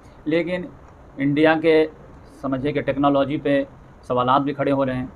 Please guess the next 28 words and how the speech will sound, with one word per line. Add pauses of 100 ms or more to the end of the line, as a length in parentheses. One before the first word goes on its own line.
(340)
कि
दो
हज़ार (100)
तेईस
में
इस
तरह
का (800)
ट्रिपल
ट्रेन
का
जो
है (240)
एक्सीडेंट
का
हादसा
होना, (140)
ये (320)
या
तो
टेक्नोलॉजी
फेलियर
है (120)
या
इंसानों
की
लापरवाही
है।